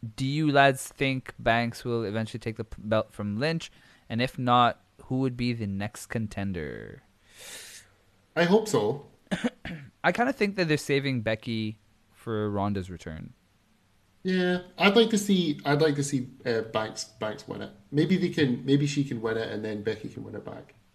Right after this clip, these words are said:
Speaker 2: That'd be good.
Speaker 1: No, uh, see, I, I, I want,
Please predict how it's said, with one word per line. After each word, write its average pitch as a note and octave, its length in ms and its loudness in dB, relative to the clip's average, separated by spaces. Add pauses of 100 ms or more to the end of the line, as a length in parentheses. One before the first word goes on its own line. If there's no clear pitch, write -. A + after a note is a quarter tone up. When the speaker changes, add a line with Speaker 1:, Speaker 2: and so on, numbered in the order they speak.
Speaker 2:
That'd - 160 -12
be - 60 -10
good. - 220 -14 (640)
Speaker 1:
No, D#3+ 120 -6
uh, F3 200 -4
see, F#3 220 -2
I, D3 120 6
I, C#3+ 160 6
I C#3 180 4
want, D3 320 2